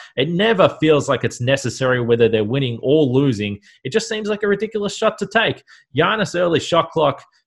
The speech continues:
threes so far this season, six for twenty-five, so only twenty-four percent, well down on where he is in the season. Against Brooklyn, he was one for four. Again, a couple of those came at inopportune times. And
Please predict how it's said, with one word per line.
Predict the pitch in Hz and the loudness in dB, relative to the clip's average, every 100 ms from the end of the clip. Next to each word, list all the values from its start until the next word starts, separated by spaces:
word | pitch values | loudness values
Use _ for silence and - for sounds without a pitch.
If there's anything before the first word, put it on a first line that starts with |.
| _ | _
threes | - 151 147 135 123 - - | -2 2 2 2 -2 -6 -8
so | - 143 | 0 2
far | 123 135 120 | 2 2 2
this | 104 - | 0 -2
season, | 143 139 123 113 | 0 0 -2 -8
six | - 196 - | -6 -8 -6
for | - | -6
twenty-five, | 147 151 139 107 139 127 107 98 - _ | -6 -4 -6 -2 2 4 4 0 -8 _
so | - 123 | -8 -4
only | 127 156 | -2 -4
twenty-four | 123 156 135 - 127 | -4 -4 -6 -2 -4
percent, | 117 - 120 101 | -4 -6 -8 -4
well | 117 160 127 | 0 2 2
down | 113 110 98 | 2 2 -2
on | 98 107 | -6 -2
where | 110 104 | -2 -2
he | 101 | -4
is | |
in | 95 | -10
the | 92 | -16
season. | - 127 113 113 | -12 -10 -10 -12
Against | 151 143 _ | -12 -12 _
Brooklyn, | 139 139 117 98 | -10 -10 -12 -12
he | 110 | -14
was | 113 | -14
one | 120 117 107 | -10 -12 -12
for | _ _ | _ _
four. | 131 117 110 - _ - | -4 -2 -2 -6 _ -10
Again, | 117 151 127 | -2 0 0
a | 110 | -4
couple | - 139 123 | -6 -4 -4
of | 101 | -2
those | 110 101 | -4 -4
came | - 117 110 | -8 -10 -10
at | 98 - | -12 -14
inopportune | 127 123 107 - - - 104 92 | -14 -10 -12 -12 -20 -18 -18 -10
times. | 151 147 110 98 - _ _ _ _ | -6 -4 -6 -12 -20 _ _ _ _
And | 156 160 151 | -8 -6 -8